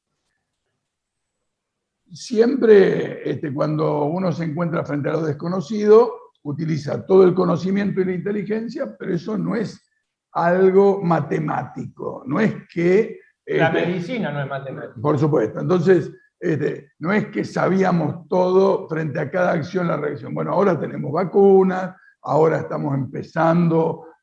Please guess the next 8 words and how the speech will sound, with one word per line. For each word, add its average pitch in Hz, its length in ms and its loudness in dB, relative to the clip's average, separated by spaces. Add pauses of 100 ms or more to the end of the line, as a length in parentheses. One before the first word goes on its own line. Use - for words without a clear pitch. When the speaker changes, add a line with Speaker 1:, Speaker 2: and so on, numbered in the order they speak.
Speaker 1:
a 143 160 -4
encontrarle 147 920 -4
respuestas 143 760 -6
a 131 60 -6
muchas 143 320 -6
cosas, 196 300 -4
nos 175 280 -2
cuidamos, 175 840 0